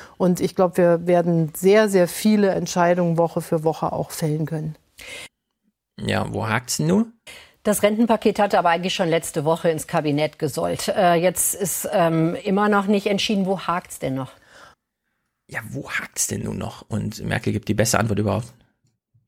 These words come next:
Speaker 1: Bei der Rente hakt es eigentlich überhaupt nicht.
Speaker 2: <laughs> Zack, bam, zweimal nachgefragt. Ja, bei der Rente hakt's nicht.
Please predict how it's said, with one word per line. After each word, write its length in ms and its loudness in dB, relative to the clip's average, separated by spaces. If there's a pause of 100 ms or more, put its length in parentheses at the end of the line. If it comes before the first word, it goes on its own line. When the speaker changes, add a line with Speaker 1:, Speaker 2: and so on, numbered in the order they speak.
(680)
Speaker 1:
Bei 80 2
der 100 2
Rente 240 2
hakt 240 0
es 100 -10
eigentlich 260 -4
überhaupt 440 -2
nicht. 260 0 (220)
Speaker 2:
<laughs> 1700 -2
Zack, 340 0
bam, 340 2
zweimal 260 0
nachgefragt. 680 -6
Ja, 100 -2
bei 100 -2
der 100 -2
Rente 240 -2
hakt's 220 -8
nicht. 320 -6